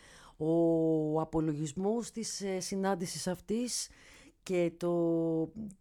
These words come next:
το τι κρατάτε τελικά εσείς όσοι, γιατί συμμετείχαν πάρα πολλοί άνθρωποι και πο-, από πολλές, ε, και διαφορετικοί επιστήμονες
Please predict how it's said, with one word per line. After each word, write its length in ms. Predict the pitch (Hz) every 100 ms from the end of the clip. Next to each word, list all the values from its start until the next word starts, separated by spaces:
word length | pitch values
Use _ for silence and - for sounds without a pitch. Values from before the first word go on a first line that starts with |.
| - - -
το 100 | 143
τι 80 |
κρατάτε 420 | - 220 214 214 214
τελικά 300 | 196 180 208
εσείς 300 | 180 214 208
όσοι, 220 | 180 196
γιατί 200 | 156 151
συμμετείχαν 460 | 143 156 160 202 185
πάρα 240 | 185 160
πολλοί 220 | 127 123
άνθρωποι 520 | 127 - 170 190 233 -
και 80 | -
πο-, 160 | 143
από 120 | 139 127
πολλές, 480 | 143 151 156 -
ε, 260 | 135 131 127 - - -
και 120 | 262
διαφορετικοί 380 | 226 190 156 160
επιστήμονες 960 | 147 - 139 190 208 214 214 214 214